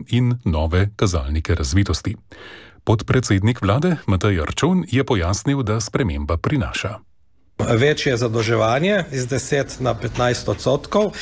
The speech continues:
Speaker 2: tudi možnost, eh, zadolževanja v tujini, eh, možnost izdajanja občinskih, eh, obveznic in tako da imajo župani, eh,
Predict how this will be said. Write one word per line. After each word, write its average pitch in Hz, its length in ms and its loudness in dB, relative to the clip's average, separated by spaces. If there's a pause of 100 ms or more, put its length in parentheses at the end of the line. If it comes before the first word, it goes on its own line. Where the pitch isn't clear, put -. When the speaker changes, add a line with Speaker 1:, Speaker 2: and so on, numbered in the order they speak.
(300)
Speaker 2:
tudi 160 220 2
možnost, 151 680 0
eh, 120 200 -2
zadolževanja 123 840 0
v 110 140 -2
tujini, 143 520 2 (640)
eh, 127 200 0
možnost 151 460 0
izdajanja 131 640 0
občinskih, 120 760 -2
eh, 123 40 -4 (420)
obveznic 160 720 0 (580)
in 139 200 2
tako - 140 0
da 160 80 2
imajo 156 280 2
župani, 151 560 0
eh, 135 100 -4